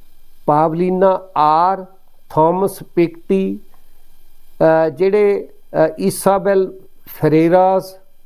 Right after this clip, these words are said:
ਡੈਰਿਕ ਮਿਲਟਨ, ਰੈਂਡਲ ਵਰੇ,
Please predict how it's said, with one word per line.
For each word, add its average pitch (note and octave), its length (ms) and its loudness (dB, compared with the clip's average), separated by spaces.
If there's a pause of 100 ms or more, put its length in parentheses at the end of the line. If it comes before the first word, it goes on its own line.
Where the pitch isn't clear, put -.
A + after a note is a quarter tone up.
(720)
ਡੈਰਿਕ F3 440 2
ਮਿਲਟਨ, E3+ 680 0 (840)
ਰੈਂਡਲ F3+ 920 0
ਵਰੇ, F3 580 0